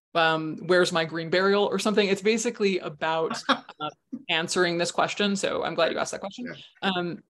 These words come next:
Speaker 1: but I think that with green burial specifically, when we're talking about just putting a dead body in the ground, it's almost cultureless,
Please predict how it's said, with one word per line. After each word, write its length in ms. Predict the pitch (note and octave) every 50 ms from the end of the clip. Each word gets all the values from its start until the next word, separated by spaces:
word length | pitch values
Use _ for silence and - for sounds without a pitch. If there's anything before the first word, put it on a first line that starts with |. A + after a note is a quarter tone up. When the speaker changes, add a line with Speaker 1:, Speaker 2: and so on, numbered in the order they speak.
| _ _ D3+
Speaker 1:
but 380 | - G3 F3+ - - - _ _ _
I 160 | - G3 F#3+ F#3+
think 520 | - - - _ - A#3 B3+ C#4 C#4 -
that 260 | - F4 F4 - - - F#3 - -
with 280 | F#3 G3 A#3+ A3+ G#3 F#3+
green 320 | F#3+ F3+ G3+ A#3+ D4+ F4
burial 300 | F4+ F4 F4 D#4+ C4+ A3 G3
specifically, 1000 | - - - F3+ - - - - F#3+ F#3 - F3 - - E3 D#3 D#3+ D#3 - - - -
when 140 | - G3 G3+
we're 80 | G3 F#3
talking 340 | F#3 - G#3 G#3+ G#3+ C4 B3+
about 180 | A#3+ A3 -
just 200 | - F3+ - -
putting 320 | - - G3 F#3 F#3+ F3 E3
a 40 |
dead 300 | D3+ D#3 - E3+ E3+ E3
body 320 | - E3+ E3 E3+ E3 E3+ E3+
in 100 | D#3+ D#3
the 80 | D#3
ground, 560 | D3+ D3+ D#3+ D#3+ D#3 E3+ F#3 F#3+ G#3 A3 A3+ - - - - - - _ _ _ _ _ _ _ -
it's 180 | G3+ G3 G3 -
almost 640 | - - - G3+ G3+ G3+ G#3 G#3 G3 - - - -
cultureless, 1000 | - - - - - - - - B3+ B3+ C4+ C#4 D#4 E4+ D#4+ - - - - -